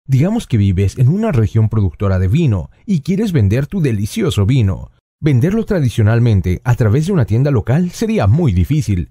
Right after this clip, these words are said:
debido a la competencia local. Sin embargo, tener tu sitio web e-commerce sería una ventaja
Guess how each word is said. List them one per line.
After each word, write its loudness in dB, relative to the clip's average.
debido 0
a 0
la 2
competencia 0
local. -2
Sin 0
embargo, 0
tener 0
tu -4
sitio -2
web 0
e-commerce -2
sería 0
una 0
ventaja 0